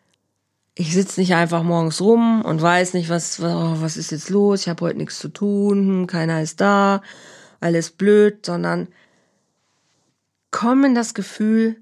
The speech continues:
ey, ich genieße richtig gerne Zeit mit mir zu verbringen. Lass das mal sacken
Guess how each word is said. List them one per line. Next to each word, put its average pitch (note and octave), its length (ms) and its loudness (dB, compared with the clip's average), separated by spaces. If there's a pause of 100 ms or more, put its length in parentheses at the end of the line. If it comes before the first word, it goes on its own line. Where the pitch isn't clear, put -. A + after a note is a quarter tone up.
(160)
ey, - 160 -18
ich - 160 -10
genieße A#3+ 920 2 (380)
richtig - 800 -2
gerne E3 520 0 (480)
Zeit - 540 -4
mit - 120 -12
mir D3 220 -2
zu - 140 -8
verbringen. - 600 -8 (2250)
Lass D3+ 160 -4
das F#3 200 -4
mal A#3+ 120 4
sacken G3 340 0